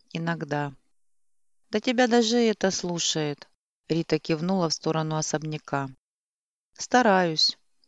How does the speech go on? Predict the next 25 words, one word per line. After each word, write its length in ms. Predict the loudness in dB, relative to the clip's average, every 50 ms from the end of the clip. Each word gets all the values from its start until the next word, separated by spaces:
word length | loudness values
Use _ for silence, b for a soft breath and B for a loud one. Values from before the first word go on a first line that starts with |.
| _
Всеволод 520 | -10 -2 2 4 4 4 4 2 0 0 0
уже 200 | -2 0 0 0
несколько 500 | 0 -2 -2 -2 -2 -4 -2 2 2 2
направлений 680 | 2 2 0 2 2 2 2 2 2 0 0 -2 -4
свернул. 600 | -4 -4 -2 -2 -4 -4 -4 -6 -8 -10 -10 -16 _ _ _ _ _ _ _ _ _ _
А 100 | 0 2
Мила 320 | 2 2 2 2 2 4 4
вообще 320 | 2 2 0 0 -2 -2
хочет, 360 | -2 -2 -4 -4 -4 -4 -4
чтобы 300 | -6 -4 -4 -4 -4 -2
он 140 | -4 -4 -2
уже 180 | -4 -4 -4 -4
на 140 | -2 -4 -4
пенсию 520 | -4 -6 -6 -4 -4 -6 -6 -4 -6 -6
ушёл. 460 | -4 -4 -4 -6 -4 -4 -6 -6 -8 -12 _ _ _ _ _ _ _ _ -8
Ругается 640 | -6 -6 -4 0 2 2 2 2 0 -2 -4 -6 -6
с 160 | -6 -6 -8
ним. 260 | -8 -10 -10 -12 -14 _ _ _ _ _ _ _ _ _ _ _ _ _ _ _ _ _ -4
О 180 | -2 0 0
как! 380 | 0 2 0 0 0 -2 -12 _ _ _ _ _ _ _ _ _ _ _ _ _ _ _ _ _ _ _ -4
Нельзя. 540 | -2 -2 -2 -2 -2 0 0 0 0 0 -2 -8 -14 _ _ _ _ -10
Нельзя, 520 | -8 -8 -6 -6 -4 0 2 2 2 2
это 220 | 0 -2 -4 -4
всё 240 | -6 -4 -4 -4 -6
противоестественно. 1200 | -6 -4 -6 -6 -4 -4 -4 -2 -2 -2 -4 -6 -6 -6 -6 -6 -6 -6 -8 -8 -8 -8 -8 -10 -12